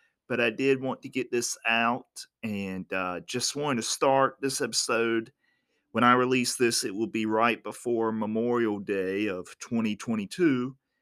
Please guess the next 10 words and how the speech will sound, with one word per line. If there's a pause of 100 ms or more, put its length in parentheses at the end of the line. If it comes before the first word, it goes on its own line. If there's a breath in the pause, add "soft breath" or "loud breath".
(320)
and
I
want
to
take
a
moment
to
stop
and